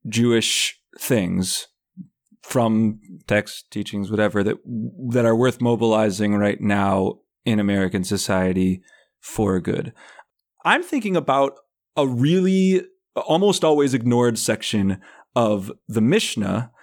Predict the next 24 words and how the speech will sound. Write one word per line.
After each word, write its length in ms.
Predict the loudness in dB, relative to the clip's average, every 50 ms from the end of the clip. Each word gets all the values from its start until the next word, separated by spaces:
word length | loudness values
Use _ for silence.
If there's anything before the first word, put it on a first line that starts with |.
| -20 -20 -10 -4
that 180 | -2 0 2
it's 180 | 2 0 2 0
like, 120 | 0 0
it's 80 | 0 0
like 140 | 0 0 0
a 40 | 0
joke 460 | -2 0 0 2 2 2 0 0 0
in 80 | -2
some 220 | 0 0 0 0 0
yeshiva 340 | 0 0 0 0 0 0 2
settings. 300 | 0 0 2 2 2 2
I 80 | 2
mentioned 440 | 2 2 2 0 0 0 0 0 2
to 80 | 0 0
somebody 360 | 0 0 0 2 2 2 2
once 220 | 2 2 0 0 0
that 80 | 0
I 80 | 0 2
liked 360 | 2 2 2 0 -2 -4 -4
this 320 | -2 -2 -2 -2 -4 -6
text. 300 | _ -2 -2 -2 -2 -2
It's 100 | -8 -10
called 140 | -6 -4 -2
Horayot. 640 | 0 2 2 2 4 4 4 4 2 2 -2 -4 -10